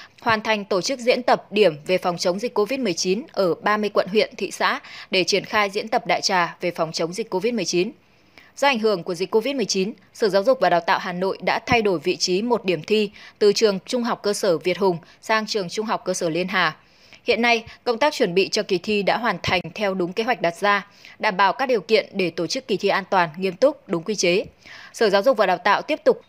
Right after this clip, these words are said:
đôn đốc các nhà trường cập nhật đầy đủ tình hình thí sinh bị ảnh hưởng của dịch covid mười chín, không thể dự thi vào các ngày mùng bảy và mùng tám tháng bảy sẽ tham dự thi đợt thứ hai, gửi báo cáo số lượng thí sinh dự thi đợt thi thứ hai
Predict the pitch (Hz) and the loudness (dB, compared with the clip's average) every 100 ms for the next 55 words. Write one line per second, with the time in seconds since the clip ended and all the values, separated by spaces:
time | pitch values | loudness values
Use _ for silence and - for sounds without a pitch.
0 | - 240 233 294 320 294 226 - 202 175 | 4 6 6 4 2 0 0 2 4 2
1 | 156 214 208 202 190 190 175 175 147 185 | 2 -2 2 0 2 2 2 0 2 -2
2 | 180 190 160 180 180 247 214 190 165 165 | 2 0 0 -6 -2 -2 -2 0 0 0
3 | 185 170 - - _ 214 165 185 220 220 | -2 -2 -4 -20 _ -2 0 0 0 0
4 | 285 185 - 185 233 - - - - 277 | -2 -2 0 -2 -2 -12 -20 -20 -4 0
5 | 262 262 175 175 - 233 226 196 185 247 | 0 0 -2 -4 -2 -2 0 -2 -2 0
6 | 214 180 175 190 156 - 180 170 165 175 | 0 0 0 0 0 -4 -4 -4 -2 -4
7 | 180 220 226 151 - - - - 349 339 | -2 0 0 0 -6 -20 -6 -2 -2 -2
8 | 247 226 220 - - 226 196 185 175 185 | -4 0 0 -2 -4 -4 0 -2 -2 -2
9 | 214 202 - _ _ - 220 185 185 214 | 0 0 -4 _ _ 0 4 6 4 2
10 | 202 220 240 202 180 202 - 233 208 214 | 0 0 -2 -2 -2 -2 0 0 0 -2
11 | - 214 202 190 - 208 190 190 214 202 | -2 -2 0 -4 -4 -6 -4 -2 0 -2